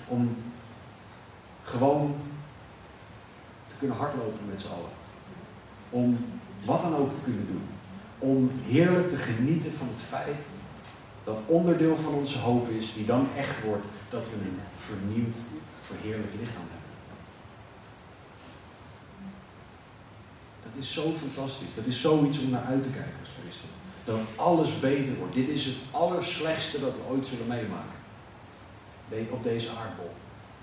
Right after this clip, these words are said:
En uiteindelijk zullen we zoveel beter meemaken. Omdat we hoop hebben. En dat geldt voor degene die Paulus wij zelf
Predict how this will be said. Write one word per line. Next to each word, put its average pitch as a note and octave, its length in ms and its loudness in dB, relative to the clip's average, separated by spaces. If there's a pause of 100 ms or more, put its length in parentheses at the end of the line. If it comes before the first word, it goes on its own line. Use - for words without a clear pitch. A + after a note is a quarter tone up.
(240)
En A#2+ 140 -2
uiteindelijk C#3+ 760 2
zullen B2 300 0
we A2+ 100 -2 (120)
zoveel B2 680 4
beter A2 300 0
meemaken. - 600 -10 (1040)
Omdat G#2+ 340 -2
we G2+ 60 -2
hoop G#2+ 360 0
hebben. F2+ 200 -8 (2750)
En A2+ 80 -4
dat A#2+ 180 4
geldt E3 380 4 (140)
voor B2+ 340 4 (460)
degene B2 380 2
die A2+ 160 -2
Paulus A#2 420 4
wij A2+ 220 4
zelf A2+ 320 2